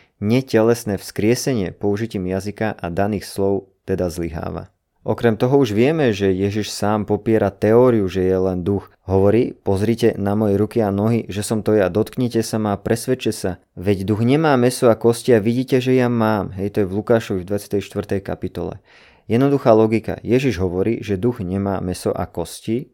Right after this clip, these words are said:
ale on ich má, čiže on nie je duch. Nedávalo by zmysel, aby Ježiš na seba vzal nejaké iné telo len preto, aby učeníkov presvedčil, že je duch.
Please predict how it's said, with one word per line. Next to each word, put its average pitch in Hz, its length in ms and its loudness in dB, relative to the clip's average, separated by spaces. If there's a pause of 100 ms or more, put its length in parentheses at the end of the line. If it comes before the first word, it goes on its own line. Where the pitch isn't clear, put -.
(140)
ale 101 320 -2
on 123 160 -2
ich 90 240 -8
má, 87 320 -6
čiže 95 400 -4
on 123 160 -2
nie 87 320 -4
je 90 160 -4
duch. 98 240 -2 (240)
Nedávalo 127 400 4
by 127 80 2
zmysel, 110 560 0
aby 101 320 -2
Ježiš 123 240 -2
na 107 160 0
seba 101 240 -2
vzal 107 320 0
nejaké 107 320 -2
iné 120 320 -2
telo 113 240 0
len 120 240 0
preto, 110 480 -2 (320)
aby 117 320 0
učeníkov 147 560 -2
presvedčil, 113 800 -4
že 92 320 -2
je 98 80 2
duch. 90 320 -4